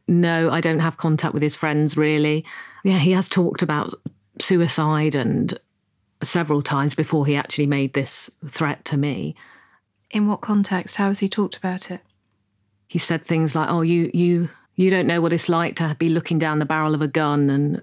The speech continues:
Speaker 1: and things like that. And I will try to clarify. I will say to him, "Are you telling me that that's what, what you've done, that, that this has happened to you?" And he skirts around it and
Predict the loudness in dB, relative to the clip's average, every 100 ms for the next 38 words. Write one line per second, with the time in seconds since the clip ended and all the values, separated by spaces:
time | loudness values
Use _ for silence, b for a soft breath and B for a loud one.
0 | -4 0 0 2 0 0 -2 0 -2 -4
1 | -6 -12 -14 b b b b b b b
2 | b -2 0 2 2 0 0 2 2 2
3 | 0 -2 0 0 0 0 2 2 0 0
4 | 2 0 0 0 0 0 -4 _ _ _
5 | _ 0 2 2 2 2 2 2 0 -2
6 | -2 -4 -4 -8 -14 _ _ _ _ -2
7 | -2 -4 -4 -2 -2 0 0 2 2 4
8 | 4 2 0 -2 -2 -2 0 0 2 0
9 | 0 0 0 2 2 2 2 4 4 2
10 | 2 2 2 0 B B B -2 0 2
11 | 2 0 0 0 0 0 0 0 -2 -2
12 | 0 2 0